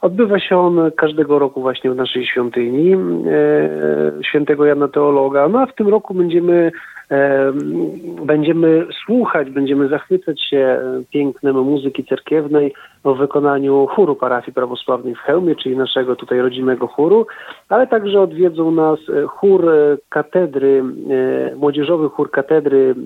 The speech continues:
świętej Marii Magdaleny w Warszawie, e, i chór duchowieństwa diecezji lubelsko-chełmskiej. Więc będzie to taka, no, piękne również spotkanie z muzyką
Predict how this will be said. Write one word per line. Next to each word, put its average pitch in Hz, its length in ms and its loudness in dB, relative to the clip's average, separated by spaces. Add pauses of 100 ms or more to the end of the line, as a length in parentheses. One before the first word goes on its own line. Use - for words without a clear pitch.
(160)
świętej 135 400 -2
Marii 131 220 0
Magdaleny 131 540 0
w 120 80 -14
Warszawie, 127 680 -2 (480)
e, 143 60 -4 (400)
i 277 420 4
chór 208 540 0
duchowieństwa 156 960 -2
diecezji 135 420 -2
lubelsko-chełmskiej. 117 1040 -6 (240)
Więc 196 220 2
będzie 185 280 2
to 170 100 0
taka, 151 560 0
no, 151 300 -4 (340)
piękne 170 380 0
również 131 340 0
spotkanie 165 580 0
z 147 40 -2
muzyką 151 680 0